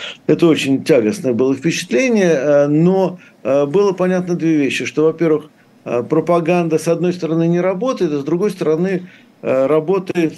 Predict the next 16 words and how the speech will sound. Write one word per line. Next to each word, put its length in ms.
э, 500
нечто 280
гораздо 280
более 400
страшное, 500
чем 140
пропаганда. 640
Это, 400
э, 200
представление 640
о 80
том, 400
что, 1300
э, 1400
власть, 520
э, 200